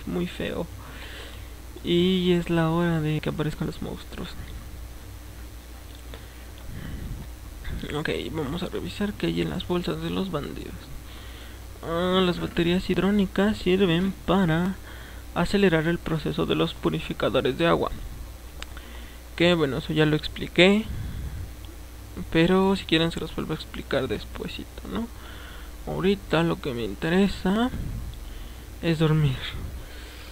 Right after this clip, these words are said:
Dormir y, y, y, y, y despertar tarde, porque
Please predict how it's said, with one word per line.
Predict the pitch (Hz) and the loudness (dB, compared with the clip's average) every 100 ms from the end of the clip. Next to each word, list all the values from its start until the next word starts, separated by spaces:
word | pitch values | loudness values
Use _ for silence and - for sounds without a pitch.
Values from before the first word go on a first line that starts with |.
| - - - - - | -12 -12 -14 -12 -6
Dormir | 170 156 156 165 220 240 240 | 0 4 6 6 6 6 6
y, | 240 | 2
y, | 190 196 208 202 - 170 - | 2 2 2 0 -2 -4 -2
y, | 175 190 - | -2 -2 -2
y, | 180 | -4
y | 185 190 185 - 170 170 185 185 190 - - | -2 0 0 -2 -2 -2 -2 -2 -6 -12 -10
despertar | - 165 - 175 - - 170 180 - - - - - - - - - - - - - | -6 -6 -6 -8 -4 -2 0 -2 -8 -12 -10 -10 -10 -14 -14 -14 -14 -14 -14 -12 -6
tarde, | 160 170 180 160 165 165 - | 2 6 6 6 4 2 0
porque | 156 175 - 156 170 | 0 0 0 0 2